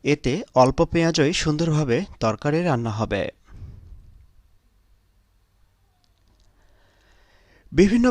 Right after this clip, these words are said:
ভর্তায়, ডিম ভাজিতে পেঁয়াজ কুচি ব্যবহার করা হয়। এক্ষেত্রে মোটা মোটা করে না কেটে চিকন চিকন করে কাটুন, তাতে পেঁয়াজ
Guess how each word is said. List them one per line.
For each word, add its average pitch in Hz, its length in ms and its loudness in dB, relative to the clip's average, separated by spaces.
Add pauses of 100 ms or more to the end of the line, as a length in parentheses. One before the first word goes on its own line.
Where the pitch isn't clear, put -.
ভর্তায়, 180 440 2 (260)
ডিম 147 240 2 (200)
ভাজিতে 120 400 -2 (600)
পেঁয়াজ 151 300 2 (220)
কুচি 147 220 0 (100)
ব্যবহার 117 360 0
করা 156 240 2
হয়। 113 200 -2 (220)
এক্ষেত্রে 147 360 -4 (160)
মোটা 127 260 0
মোটা 135 260 -4
করে 151 140 0 (140)
না 110 180 0
কেটে 147 240 -4 (160)
চিকন 190 320 -4
চিকন 180 300 -2
করে 117 200 0
কাটুন, 110 300 -8 (580)
তাতে 117 260 -2 (400)
পেঁয়াজ 135 280 2